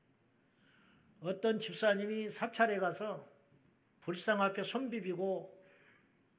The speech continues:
복을 달라고 기도를 하다가 들켜버렸어, 지나간 등산객 우리 집사님한테. 그 사람 우리 교회 못 다녀. 여러분,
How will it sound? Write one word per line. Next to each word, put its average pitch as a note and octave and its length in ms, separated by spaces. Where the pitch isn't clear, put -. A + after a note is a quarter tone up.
복을 F#3+ 280
달라고 F3+ 400
기도를 E3+ 420
하다가 D#3 500
들켜버렸어, D#3 680
지나간 C#3+ 380
등산객 C3 500
우리 A#2 120
집사님한테. A2 640
그 C3 100
사람 F#3+ 360
우리 F#3+ 160
교회 G3 160
못 B2 200
다녀. A2 320
여러분, D#3+ 540